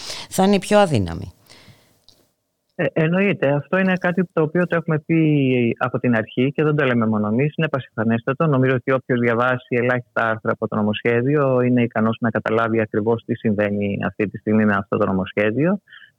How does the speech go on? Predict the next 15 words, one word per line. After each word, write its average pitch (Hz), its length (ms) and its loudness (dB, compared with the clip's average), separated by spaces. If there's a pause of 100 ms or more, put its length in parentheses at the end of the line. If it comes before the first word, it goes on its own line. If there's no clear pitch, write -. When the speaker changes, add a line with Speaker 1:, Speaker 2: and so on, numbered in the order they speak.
Speaker 2:
Θεωρώ 165 180 2
ότι 165 140 -2
είναι 170 100 0
ένα 156 180 0
νομοσχέδιο 135 540 0
το - 80 -2
οποίο 151 320 -2
θα 139 100 -2
έπρεπε 135 720 -2
από 117 200 -2
την 113 120 -2
πρώτη 143 320 -2
στιγμή 123 340 0
να 117 120 2
αποσυρθεί, 110 760 -2